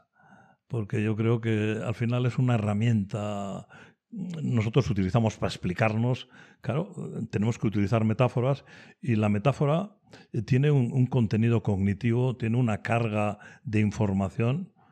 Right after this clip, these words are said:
en el sentido biológico de información, me parece notable. Entonces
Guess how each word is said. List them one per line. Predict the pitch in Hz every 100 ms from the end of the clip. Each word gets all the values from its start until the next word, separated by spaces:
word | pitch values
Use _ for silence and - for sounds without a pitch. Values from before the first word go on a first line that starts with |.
| _ _ - - - - - _ -
en | 107
el | 104
sentido | 113 101 92 120 110
biológico | 95 101 113 - 104 117 139
de |
información, | 104 95 90 117 135 - - -
me | 101
parece | 107 104 123 170 156
notable. | 98 87 151 123
Entonces | 95 117 -